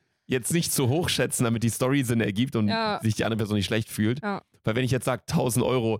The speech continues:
Speaker 1: sind safe unter tausend Euro, dann hast du einfach keine Story so. Ich sag tausend Euro.
Speaker 2: Tausendvierhundert Euro.
Speaker 1: Was?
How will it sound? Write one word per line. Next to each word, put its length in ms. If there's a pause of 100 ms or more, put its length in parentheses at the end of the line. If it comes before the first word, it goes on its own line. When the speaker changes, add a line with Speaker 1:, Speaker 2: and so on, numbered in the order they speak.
(220)
Speaker 1:
sind 220
safe 320
unter 240
tausend 320
Euro, 320 (100)
dann 240 (160)
hast 220
du 20
einfach 240
keine 240
Story 320
so. 220 (760)
Ich 80
sag 140
tausend 320
Euro. 320 (760)
Speaker 2:
Tausendvierhundert 800
Euro. 240
Speaker 1:
Was? 480